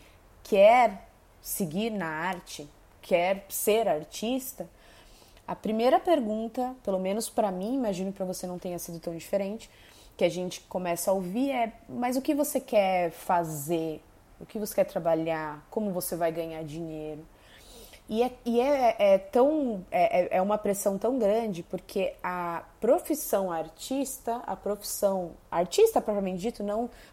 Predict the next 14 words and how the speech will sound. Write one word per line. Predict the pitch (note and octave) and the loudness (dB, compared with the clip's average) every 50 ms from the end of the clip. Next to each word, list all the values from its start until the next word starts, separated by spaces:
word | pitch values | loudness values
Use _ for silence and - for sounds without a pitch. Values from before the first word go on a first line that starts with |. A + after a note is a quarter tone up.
| - | 4
outras | - G#3 A3 G#3+ G#3 G3 F#3+ | 4 6 6 6 2 -2 -2
profissões | - - F#3+ - - - F#3+ F3+ F3 | -2 -4 -4 -4 -2 -4 -4 -4 -4
criativas, | - - F3+ E3+ E3+ - - C4+ A3+ F3+ E3 E3+ | -4 -2 -2 -2 -2 0 0 0 0 0 -2 -2
mas | E3+ E3+ E3+ D#3+ F3+ | -4 -4 -4 -4 -2
o | A3 C4 | 0 0
artista, | C4+ - G3+ - - - - - B3+ D4 F4 E4 - - - - - - - - - - - - - _ | 0 0 -2 -4 -10 -14 -4 0 2 4 4 2 2 -2 -6 -8 -8 -8 -8 -16 -20 -20 -20 -20 -4 _
ele | - G#3 A#3+ C4 C4 | 4 4 6 6 6
não | C4 B3+ B3+ C#4 D#4 F4+ G4+ A4 A#4 | 6 6 6 4 4 2 2 0 0
tem | - - - C4+ B3 D4 F4 F4 | -2 0 0 0 2 2 2 2
uma, | D4+ C4 B3 B3 A#3+ - - | 2 2 2 0 -2 -6 -10
uma, | A3 G#3+ G#3 G3+ G3 G3 F#3+ F#3 F3+ - - | -8 -6 -6 -4 -4 -6 -6 -6 -8 -10 -10
uma | F3+ F#3 F#3 F#3 | -8 -8 -6 -6
resposta | F3 F3+ F3+ F3+ - - - A3+ A3+ B3+ B3+ - - A3+ | -4 -6 -6 -6 -6 -4 0 2 2 2 0 -2 0 0
objetiva. | G#3 G#3+ A3+ A3 A#3+ A3 A3+ C#4+ E4+ - - - - A3 A3+ B3+ A#3 G3 E3+ | 2 2 2 0 -2 -2 -2 -4 -4 -6 -10 -10 -8 -6 -6 -6 -6 -6 -10